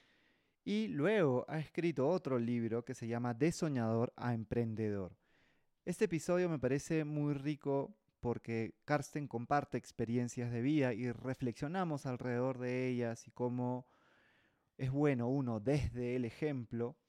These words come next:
poder plasmar estas habilidades, competencias, prácticas, hábitos que pueden ayudarnos a emprender y en general a navegar esta vida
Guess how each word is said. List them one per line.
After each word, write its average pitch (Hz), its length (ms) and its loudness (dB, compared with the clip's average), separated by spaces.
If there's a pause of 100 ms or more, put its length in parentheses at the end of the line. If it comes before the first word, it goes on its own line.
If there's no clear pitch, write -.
(460)
poder 120 580 0 (280)
plasmar 123 680 -2
estas 120 380 -8
habilidades, 117 720 0
competencias, 110 960 -6
prácticas, 113 720 -4
hábitos 131 600 2 (320)
que 123 140 -6
pueden 170 480 2
ayudarnos 131 960 2
a 123 80 -6
emprender 113 680 -2 (600)
y - 60 -6
en 220 80 0
general 147 480 2 (240)
a 127 100 -6
navegar 117 440 0
esta 117 260 -4
vida 110 440 -2